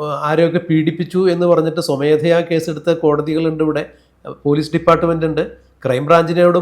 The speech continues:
മുഖ്യമന്ത്രി തന്നെ നേരിട്ട് പറയുണ്ടായി, ഈ പ്രചരിക്കുന്ന വാർത്തകളുടെ അടിസ്ഥാനത്തിൽ കേസ് എടുക്കണം, നടപടി ഉണ്ടാവണം എന്ന് പറഞ്ഞു. സ്വപ്ന സുരേഷിനെതിരെ ഒരു ചെറുവിരൽ അനക്കാൻ പറ്റിയിട്ടില്ല. ഇന്നും സ്വപ്നയുടെ ആ വീഡിയോ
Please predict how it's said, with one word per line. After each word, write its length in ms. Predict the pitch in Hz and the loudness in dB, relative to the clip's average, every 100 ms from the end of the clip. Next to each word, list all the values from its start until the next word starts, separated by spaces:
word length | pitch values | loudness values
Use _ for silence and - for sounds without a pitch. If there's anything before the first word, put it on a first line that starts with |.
| 170 | -2
മുഖ്യമന്ത്രി 440 | 151 165 175 170 175 | -2 0 0 0 -2
തന്നെ 180 | 180 175 | -2 0
നേരിട്ട് 260 | 165 160 160 160 | -2 -2 -2 0
പറയുണ്ടായി, 400 | 160 151 151 156 143 | 0 0 -2 -4 -6
ഈ 20 | 156 156 - _ _ _ | -6 -8 -12 _ _ _
പ്രചരിക്കുന്ന 460 | 135 143 151 156 160 | -2 0 0 0 2
വാർത്തകളുടെ 400 | 151 143 156 151 151 | 2 2 0 0 -2
അടിസ്ഥാനത്തിൽ 400 | - 151 147 151 | 0 -2 -2 -2
കേസ് 160 | 147 143 147 | 0 0 -2
എടുക്കണം, 280 | 135 139 147 139 | -2 -4 -6 -6
നടപടി 260 | 135 143 151 | -2 0 0
ഉണ്ടാവണം 300 | 147 143 147 | 2 0 0
എന്ന് 100 | 147 | -2
പറഞ്ഞു. 200 | 131 120 120 _ _ _ _ | -4 -6 -14 _ _ _ _
സ്വപ്ന 400 | - - - 190 208 202 | -4 -2 -4 -2 -2 -2
സുരേഷിനെതിരെ 600 | 202 190 190 180 156 160 147 | 0 0 2 0 2 0 2
ഒരു 240 | 147 160 196 - - | 0 -2 -8 -12 -6
ചെറുവിരൽ 680 | 147 135 135 165 165 170 175 170 | -2 -2 -2 -2 0 0 0 0
അനക്കാൻ 380 | 135 131 131 107 - _ _ _ _ _ _ | 0 -4 -6 -8 -12 _ _ _ _ _ _
പറ്റിയിട്ടില്ല. 440 | 117 - 127 123 110 110 | -8 -6 -8 -6 -8 -8
ഇന്നും 220 | 135 196 185 | -8 -6 -6
സ്വപ്നയുടെ 420 | 170 165 160 160 151 | -4 -2 0 0 0
ആ 20 | 147 | -2
വീഡിയോ 280 | 143 135 | -4 -4